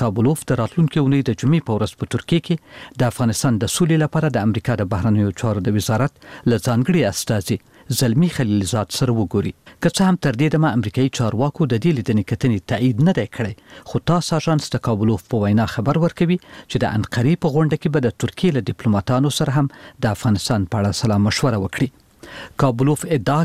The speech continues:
کوي چې امریکایان په افغانستان کې ناکامه شوي دي او د همدې لپاره روسانو ته لار پرانیستل شوې ده چې په افغانستان کې خپل نفوذ پراخ کړي. د روسیې د بهرنیو چارو د وزارت ویاندې ماریا زخرووا تیره اونۍ ویلي وو چې ماسکو له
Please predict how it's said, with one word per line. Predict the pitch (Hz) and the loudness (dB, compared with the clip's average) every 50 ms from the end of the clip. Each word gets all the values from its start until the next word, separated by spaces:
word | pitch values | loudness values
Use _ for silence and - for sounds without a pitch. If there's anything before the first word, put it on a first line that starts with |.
| - - | 0 -2
کوي | 107 101 107 90 | -2 -2 -2 -4
چې | - - - - - - - | -4 -8 -20 -14 -6 -2 0
امریکایان | 135 139 120 104 120 - - 117 123 135 151 | 0 2 2 0 0 0 0 2 2 2 0
په | - 180 | 0 -2
افغانستان | 160 - - 131 113 110 - - 143 117 98 | -2 0 0 0 0 0 0 0 -2 -2 0
کې | - 123 | 0 0
ناکامه | 110 104 92 - 117 107 117 | 0 0 0 -2 -4 -4 -2
شوي | 113 - - 170 156 165 | -2 -2 0 2 2 2
دي | 151 180 160 - - - - - - - | 2 0 -2 -4 -6 -20 -20 -8 -4 -2
او | 117 104 | -2 0
د | 92 113 | 0 0
همدې | 98 113 113 110 160 190 180 160 | 2 2 2 2 2 2 2 0
لپاره | - - 110 107 107 104 - | -2 -2 -2 -2 -2 -2 -2
روسانو | 104 92 - - 127 107 104 | -2 -4 -2 0 0 0 0
ته | - - 110 | -2 0 0
لار | 104 117 147 156 - | 0 0 0 0 0
پرانیستل | - 160 151 151 139 - - 151 | 0 0 2 2 0 0 -2 -2
شوې | 135 - - 156 139 139 147 | -2 0 0 0 2 2 0
ده | 139 - - - - - - | 0 -2 -6 -12 -20 -20 -18
چې | - - - | -10 -6 -2
په | 113 | -2
افغانستان | 104 101 - - 113 107 - - - 120 101 | -2 -2 0 0 0 0 0 0 0 -2 -2
کې | - - 98 - | -2 -4 -6 -6
خپل | - - 113 101 101 | -2 -2 0 2 0
نفوذ | 98 - - 135 127 - - - - - - | 0 0 0 -2 -2 -2 -2 -6 -8 -4 -2
پراخ | - 143 101 - - - - | 0 0 0 -2 -6 -6 -4
کړي. | - 113 - - _ _ - - - - - - - - | -4 -4 -4 -6 _ _ -20 -20 -20 -20 -18 -12 -4 0
د | 117 127 123 113 | 2 2 2 2
روسیې | 113 - 160 139 | 0 0 0 0
د | 123 113 120 | 0 0 0
بهرنیو | 113 110 127 120 127 123 117 | 0 0 2 2 2 2 2
چارو | 110 - - 127 117 113 | 0 0 0 0 0 0
د | 107 123 117 | 0 0 0
وزارت | 110 110 - 120 127 127 - - | 2 2 2 0 0 0 -2 0
ویاندې | 120 117 127 143 143 147 147 113 127 120 | 0 2 2 2 2 2 0 0 0 2
ماریا | 135 139 139 120 113 104 92 - | 2 2 2 0 0 -2 -2 -2
زخرووا | 117 - - 131 139 156 139 110 101 - - _ - - - - - - | -4 -2 0 0 2 2 2 0 0 -2 -4 _ -20 -20 -20 -20 -14 -4
تیره | - 180 175 156 151 | 0 0 2 2 2
اونۍ | - 135 127 127 120 107 95 | 2 2 2 2 2 2 2
ویلي | 101 101 117 135 165 | 2 2 2 2 2
وو | 170 156 165 - - - - - | 2 0 -2 -4 -8 -16 -20 -12
چې | - - | -4 0
ماسکو | 117 117 113 104 - - 175 175 175 | 2 2 2 0 0 0 2 2 2
له | 160 | 2